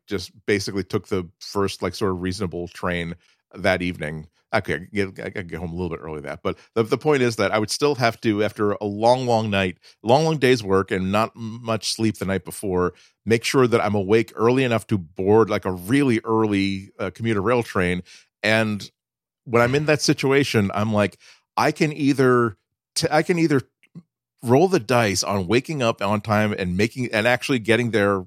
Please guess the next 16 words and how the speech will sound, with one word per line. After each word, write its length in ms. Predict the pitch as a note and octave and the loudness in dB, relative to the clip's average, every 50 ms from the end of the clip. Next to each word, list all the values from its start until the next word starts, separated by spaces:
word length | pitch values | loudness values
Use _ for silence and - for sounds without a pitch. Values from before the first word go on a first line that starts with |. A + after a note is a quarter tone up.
| _ _ | _ _
<laughs> 160 | - - - G3+ | -8 -6 -2 0
not, 160 | D#3+ D3+ C#3+ | 0 2 2
not, 180 | D#3 C#3+ - C#3 | 2 2 2 0
not 240 | C#3 D#3 C#3 - D3+ | -2 -2 -2 0 2
overslipping 540 | C#3+ C#3+ C#3 A#2+ A2+ - - B2+ A2 A#2 A2 | 2 2 4 2 0 0 0 0 0 0 0
and 80 | G#2+ | 0
miss-, 180 | A2 A#2 - - - | 0 0 -2 -4 -8
missing 340 | - B2 A#2+ A#2 - A2+ G#2 | -6 -4 -4 -2 -2 -4 -4
things, 280 | - F#2+ F2+ F#2+ - - - - - - _ - | -2 -4 -4 -4 -6 -10 -14 -20 -20 -20 _ 2
or 420 | - D3+ E3 D3+ C#3+ C3+ C3+ - - _ _ _ | 4 6 6 6 6 4 2 -2 -6 _ _ _
I 180 | - A#2 C#3 D#3+ | 2 2 2 2
can 220 | D#3 - F3 D#3 | 2 0 -2 0
just 320 | C3+ - C#3+ C3+ B2+ - - | 0 0 0 0 0 0 0
take 180 | - C3 C3 - | 2 2 2 0
the 80 | C3 | -4
train 320 | - - - A#2+ A2+ A2 | -6 0 2 2 2 2